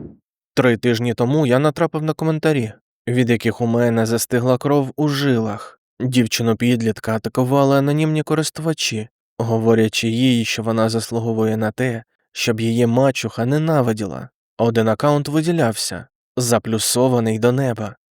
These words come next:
жорстокий, невблаганний. Фото профілю було моїм котом, котом, якого ми з дружиною взяли п'ять років тому.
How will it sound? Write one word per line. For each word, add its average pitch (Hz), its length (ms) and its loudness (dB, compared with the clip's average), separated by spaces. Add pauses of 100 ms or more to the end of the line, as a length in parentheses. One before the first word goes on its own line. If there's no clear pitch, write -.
(140)
жорстокий, 113 880 -2 (280)
невблаганний. 143 1300 0 (140)
Фото 117 440 -2
профілю 123 480 0
було 139 240 2
моїм 160 320 2
котом, 117 540 -4 (260)
котом, 117 440 2
якого 110 320 0
ми 110 120 -2
з 104 80 -6
дружиною 113 540 0
взяли 113 360 0
п'ять 123 380 0
років 135 320 -2
тому. 151 460 -4